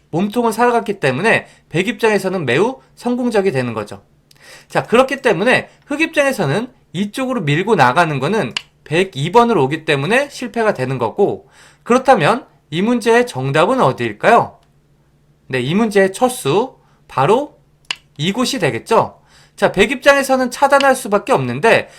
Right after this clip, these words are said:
여기서가 중요합니다. 이 장면에서 많은 분들이 이곳을 예상을 하실 겁니다. 그러면 여기 둘 때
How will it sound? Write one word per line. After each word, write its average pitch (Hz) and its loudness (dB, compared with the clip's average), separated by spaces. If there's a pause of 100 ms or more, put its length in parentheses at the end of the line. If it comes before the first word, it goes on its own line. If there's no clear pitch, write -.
(180)
여기서가 277 4
중요합니다. 113 -4 (840)
이 151 -8
장면에서 185 2 (220)
많은 190 4
분들이 262 -2 (360)
이곳을 247 -2
예상을 180 4
하실 233 0
겁니다. 113 -6 (320)
그러면 269 2 (280)
여기 220 -2
둘 202 -2
때 311 4